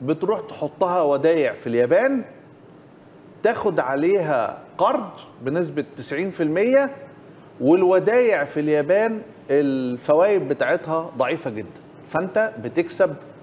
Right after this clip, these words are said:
آه، الفلوس الكاش اللي بتاخدها من ال-، من البنك الياباني، وفي نفس تلك اللحظة، آه، بتدفع، يعني بتاخد، آه،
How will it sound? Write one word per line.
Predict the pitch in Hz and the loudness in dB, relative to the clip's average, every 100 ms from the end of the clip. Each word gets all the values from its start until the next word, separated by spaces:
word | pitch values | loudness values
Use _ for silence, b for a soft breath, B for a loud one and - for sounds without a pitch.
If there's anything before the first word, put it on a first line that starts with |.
| - - - - - | -20 -20 -20 -12 -4
آه، | 110 - - - - - | -4 -4 -10 -20 -18 -6
الفلوس | 110 110 143 170 180 127 | -4 0 4 4 4 -2
الكاش | - 165 262 - - - - - - - - | 0 2 2 -2 -10 -14 -20 -20 -20 -20 -12
اللي | 110 107 | -8 -8
بتاخدها | - - 165 135 113 | -8 -2 -2 0 -4
من | 104 107 110 | -4 -6 -4
ال-، | 107 101 95 101 101 - - 107 | -4 -4 -6 -10 -14 -18 -18 -12
من | 110 | -8
البنك | 113 110 120 170 170 | -6 -4 0 0 0
الياباني، | 143 123 131 226 294 302 | 0 2 2 2 0 -2
وفي | 202 208 208 190 | -2 -2 0 -2
نفس | 226 226 | -2 -4
تلك | 160 - 202 156 | -6 -4 -4 -4
اللحظة، | 131 196 196 226 277 - B B B B - | -2 -2 -2 0 0 -4 B B B B 0
آه، | 185 196 | 2 4
بتدفع، | 165 185 254 269 - 165 120 120 - - | 2 2 2 2 -2 -4 -4 -6 -10 -4
يعني | 180 151 156 | -2 -2 -4
بتاخد، | 151 - 196 202 143 120 | -6 -4 -2 -2 -2 -2
آه، | 131 123 | -2 -2